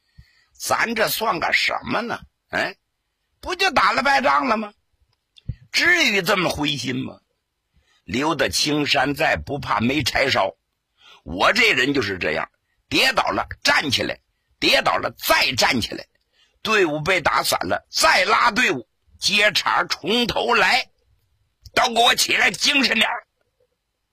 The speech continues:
你看贺龙这么一鼓励，他真好使啊！顿时这些人有了精神了，大家全站起来。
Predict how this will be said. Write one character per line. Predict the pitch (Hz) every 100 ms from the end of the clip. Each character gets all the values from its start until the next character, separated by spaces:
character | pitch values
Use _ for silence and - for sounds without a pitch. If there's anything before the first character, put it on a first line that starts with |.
| _ _ _ _ _ _ _ _ -
你 | 110 117
看 | 120
贺 | - 170 160
龙 | 104 143 202
这 | 165
么 | 110
一 | 113
鼓 | 92 - -
励， | 107
他 | - 64 -
真 | - 160 180 -
好 | 90 156 175
使 | -
啊！ | - - - _ _ -
顿 | 220 180 147
时 | - 196
这 | 156 170
些 | 127 127
人 | 120 120
有 | 78
了 | 95 98
精 | - 92 80
神 | -
了， | - _ _ _ _
大 | 135 117
家 | 110 110
全 | - 113 113
站 | 117 -
起 | 73
来。 | -